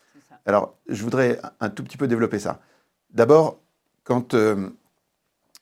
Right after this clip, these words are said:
Speaker 2: quand les athées nous disent, ou les, ou les agnostiques nous disent, « C'est à vous les croyants de prouver que Dieu existe », en fait, je pense qu'ils ont raison. C'est à nous les croyants de prouver que Dieu
Speaker 1: Mm,
Speaker 2: existe.
Speaker 1: mm, mm.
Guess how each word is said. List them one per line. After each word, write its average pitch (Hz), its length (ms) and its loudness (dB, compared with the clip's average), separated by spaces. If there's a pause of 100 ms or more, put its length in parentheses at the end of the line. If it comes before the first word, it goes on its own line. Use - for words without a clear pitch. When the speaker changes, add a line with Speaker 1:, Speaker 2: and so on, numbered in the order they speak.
(160)
Speaker 2:
quand 107 100 -4
les 123 160 2
athées 135 220 4
nous 113 140 2
disent, 117 260 2
ou 98 80 -4
les, 101 160 -4
ou 104 80 -4
les 104 100 -2
agnostiques 110 460 -2
nous 101 80 -6
disent, « 117 200 -4
C'est 101 100 0
à 104 60 2
vous 110 140 0
les 117 120 0
croyants 113 340 -2
de 95 80 -6
prouver 110 320 -6
que 101 100 -4
Dieu 95 160 -4
existe », 110 540 -6
en - 80 -14
fait, 127 180 -8
je - 60 -14
pense 123 180 -6
qu'ils 101 180 -8
ont 104 80 -2
raison. 95 300 -4 (540)
C'est - 220 -12
à 98 60 -2
nous 110 120 -2
les 110 100 -2
croyants 104 260 -4
de 113 60 -10
prouver 101 220 -6
que 190 60 -10
Dieu 98 100 -6
Speaker 1:
Mm, - 20 -2
Speaker 2:
existe. 285 260 -6
Speaker 1:
mm, - 120 -4
mm. 277 60 -8